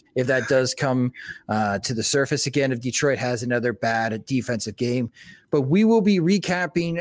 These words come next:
this series on So-, on the Sex, in the Sox Machine podcast Monday. I'll bring you guys the White Sox wake-up call Friday morning. Uh, so for those that are watching live right now for the first time, thank you for watching Sox Machine live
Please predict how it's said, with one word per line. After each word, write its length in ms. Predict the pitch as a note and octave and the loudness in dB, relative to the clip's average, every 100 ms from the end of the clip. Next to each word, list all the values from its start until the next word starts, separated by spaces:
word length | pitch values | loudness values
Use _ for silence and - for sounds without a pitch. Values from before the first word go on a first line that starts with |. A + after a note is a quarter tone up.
| F#3 | -6
this 400 | C3 D#3+ F3+ - | 0 2 2 0
series 640 | - E3 F3 F3+ F#3+ F3+ | 2 2 2 2 0 -2
on 260 | - C#3 C3 | -4 -6 -4
So-, 260 | - - D3+ | -2 -2 -2
on 100 | C3+ | -2
the 80 | C3+ | 0
Sex, 300 | - F3+ - - | 0 -2 -4 -10
in 220 | E3 C#3+ | -4 0
the 160 | C#3+ B2+ | 0 0
Sox 400 | - D#3+ E3+ - | 0 0 0 -2
Machine 320 | D3 E3 D3 | -2 -2 -4
podcast 800 | - C#3 C#3 - C#3 C3 - - _ - - - | -4 -2 -2 -2 -2 -2 -4 -8 _ -20 -18 -6
Monday. 480 | B2 F3 F#3+ G3+ F#3+ | 0 0 2 2 2
I'll 140 | D3 | 0
bring 280 | C3+ D#3 D3 | 2 2 4
you 120 | D3 | 2
guys 340 | C#3+ C#3 C#3 | 2 0 -2
the 40 | C3+ | -2
White 240 | B2+ C3 | -2 -2
Sox 300 | - B2+ - | -2 -4 -4
wake-up 340 | C#3 C3 C3 - | -4 -2 -4 -4
call 240 | C3 A#2+ | -4 -4
Friday 400 | - C#3 A#2+ A2+ | -2 -2 -2 -4
morning. 580 | G#2 C3 F3 F3+ G3 G3+ - - - | -2 2 2 2 0 -2 -8 -20 -6
Uh, 260 | A2+ G2+ G2 | -4 -2 -4
so 220 | - D3+ | -2 0
for 160 | B2 C3+ | 0 -2
those 580 | C3 G#3+ G#3+ G3+ F#3 - | 0 2 4 4 0 0
that 160 | C3+ | 0
are 160 | C3 A#2+ | 2 0
watching 540 | A#2 D3 C#3+ - B2+ | 0 0 0 -2 -2
live 320 | B2+ E3+ D3+ | 0 0 0
right 200 | A#2+ A2 | -2 -2
now 220 | G#2 G2+ G#2+ | -4 -4 -6
for 180 | - | -6
the 100 | B2+ | -8
first 420 | A#2 D3+ C3 - - | -4 0 0 0 -4
time, 360 | A2 A2 B2+ | -2 -2 -2
thank 380 | C#3 - E3+ D#3+ | -4 -2 -2 0
you 80 | D#3+ | 0
for 140 | D#3+ | 2
watching 480 | C3 A#2+ - C3 A#2 | 2 0 -2 -4 -4
Sox 340 | - A#2 A#2 | -2 -2 -4
Machine 320 | A#2 - A#2 A2 | -6 -6 -4 -2
live 320 | A2 A#2 | -2 -2